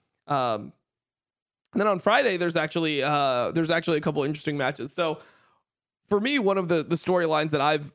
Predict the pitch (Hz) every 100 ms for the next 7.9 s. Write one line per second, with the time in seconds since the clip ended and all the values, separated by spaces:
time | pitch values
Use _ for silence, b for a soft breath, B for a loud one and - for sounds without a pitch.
0 | - 151 139 139 127 139 123 123 170 -
1 | 190 160 156 156 151 139 147 - 151 139
2 | 175 143 - 156 104 156 160 165 156 202
3 | 196 185 180 202 180 156 151 151 - _
4 | - 131 117 117 - 165 240 247 190 175
5 | 170 - 185 165 147 147 - - - B
6 | B 180 170 220 277 220 147 190 180 -
7 | 170 143 101 - - 104 - -